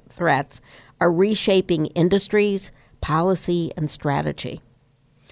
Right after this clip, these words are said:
He's the publisher of the Cyber Risk Report, a weekly briefing on the most important cyber risk developments around the world.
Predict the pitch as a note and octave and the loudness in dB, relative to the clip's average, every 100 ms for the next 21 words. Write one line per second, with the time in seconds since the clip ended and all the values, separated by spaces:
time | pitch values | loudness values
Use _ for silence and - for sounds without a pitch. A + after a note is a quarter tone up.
0 | _ - G#3 - E3+ G3+ G3+ G#3+ G#3+ G#3+ | _ 0 0 -2 -4 -2 2 2 2 0
1 | G3+ G3 F3+ D#3 D#3+ D#3+ F3 F#3+ E3+ D#3 | 0 0 -2 -4 -2 0 2 2 2 0
2 | F3 - D3 - C#3 A#2+ - - _ _ | -2 -4 -4 -4 -4 -4 -6 -20 _ _
3 | _ D3 E3 F#3+ A#3 A3 A#3 F3 F#3+ G3 | _ 0 4 2 2 0 0 0 -2 0
4 | F3 D3+ C#3+ - D#3 D#3 D3+ D3+ E3+ F#3 | -2 -2 -4 -4 0 2 2 4 2 2
5 | A3 G3+ - E3 - D#3 - D#3+ D#3+ F3+ | -2 -4 -2 -2 -2 -6 -2 -2 0 0
6 | D#3 D#3+ - _ - C#3+ E3+ D#3 D#3 - | 0 -2 -6 _ -8 -4 0 2 0 0
7 | D#3 D3 - - D3 C#3+ C#3+ C#3+ D3 C3+ | -2 -2 -8 -4 -2 0 0 0 -4 -4
8 | C#3 A2 A#2+ | -6 -8 -16